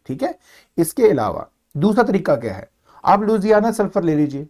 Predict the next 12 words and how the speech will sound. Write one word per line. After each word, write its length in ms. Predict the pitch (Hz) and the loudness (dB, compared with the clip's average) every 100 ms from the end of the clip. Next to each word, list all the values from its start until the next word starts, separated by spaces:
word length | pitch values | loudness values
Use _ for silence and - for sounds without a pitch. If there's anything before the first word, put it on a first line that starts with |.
| _ - | _ 0
लुजियाना 400 | 147 170 190 233 | 2 4 2 2
सल्फर 460 | 220 202 233 226 - | -2 0 0 -2 -6
जो 120 | 135 | -2
है 300 | 143 160 220 | 0 0 0
नाइंटी 300 | 175 165 165 | -2 -4 -4
नाइन 200 | 190 190 | -2 -2
पॉइंट 260 | 190 220 202 | 0 -2 -4
फ़ाइव 380 | - 185 247 240 | 0 2 2 0
परसेंट 400 | 190 185 214 208 - | -4 -2 -4 -8 -2
प्योर 220 | 170 175 | 2 2
होता 300 | 123 - 95 | -2 -8 -6
है। 200 | 110 190 | -4 -6